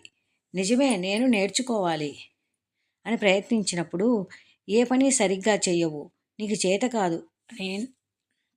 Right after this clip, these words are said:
నా చేతిలో నుంచి బాబుని లాగేసుకుంటే నేనెప్పుడు నేర్చుకోవాలి? రోజంతా నిన్ను కూర్చోబెట్టి నేర్పేంత ఓపిక, టైమ్ నాకు లేదు. సరే, ఈ గోలంతా చాలాసార్లు అయింది,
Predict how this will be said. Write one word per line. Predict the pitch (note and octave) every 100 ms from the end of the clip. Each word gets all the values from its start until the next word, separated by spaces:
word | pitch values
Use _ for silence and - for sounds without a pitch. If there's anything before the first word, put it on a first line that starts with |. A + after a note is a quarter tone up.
| _ _ _ _ - - _ _ - _ _ _ _ _ _ _ _ _ - - - - - _ -
నా | F3+ F3
చేతిలో | - G3 G#3 B3 G#3
నుంచి | F#3 D#3 E3+ F3
బాబుని | E3 D#3 F#3 G#3
లాగేసుకుంటే | F3 D#3+ F#3 G3 - - D#3+ G#3+ A3+ F3 - - - -
నేనెప్పుడు | E3+ F3 D#3+ - C#4
నేర్చుకోవాలి? | A#3+ F3 - - D3+ C#3+ C#3 C#3 - _ _
రోజంతా | - F3 G3 F#3 E3+ E3
నిన్ను | E3 D#3 D#3
కూర్చోబెట్టి | D3 F3 E3+ G3 E3+ D#3 - E3+
నేర్పేంత | E3 D#3+ C#3 D#3 C#3+
ఓపిక, | C#3+ F3+ G3 F#3 F3
టైమ్ | E3 D3+ E3 E3
నాకు | D#3 C#3 D3
లేదు. | E3 E3 C3+ - - - -
సరే, | - F3
ఈ | E3 E3
గోలంతా | D#3+ F3 G#3 G3+ F3
చాలాసార్లు | F3 D#3 D#3+ F#3+ F3+ E3 C#3+
అయింది, | D3 D3+ C#3+